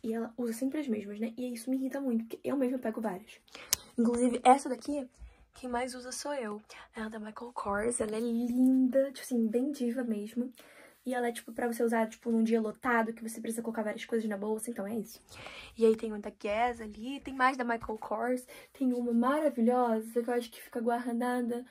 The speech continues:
na case, que eu queria mostrar. Pera, pera. Será que tá aqui? É essa. Gente, olha. Uh, ela é muito diva.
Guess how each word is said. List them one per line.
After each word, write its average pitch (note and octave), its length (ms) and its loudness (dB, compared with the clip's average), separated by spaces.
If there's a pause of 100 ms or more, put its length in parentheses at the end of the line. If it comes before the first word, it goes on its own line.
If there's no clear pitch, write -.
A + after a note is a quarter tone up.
(280)
na C4 140 2 (120)
case, A3 760 4 (580)
que - 80 -16
eu A3+ 60 -10
queria A#3+ 260 -4
mostrar. A#3+ 720 -4
Pera, A3 240 -8 (840)
pera. - 300 -10 (360)
Será A3 240 2
que - 140 -12
tá G#3 100 -4
aqui? - 300 -8
É F#3+ 260 8
essa. - 500 0 (920)
Gente, G#3+ 760 6
olha. A3 480 6 (2000)
Uh, G4+ 1600 8
ela G#3 200 2
é G#3 60 6
muito G#3+ 720 6
diva. G3+ 840 0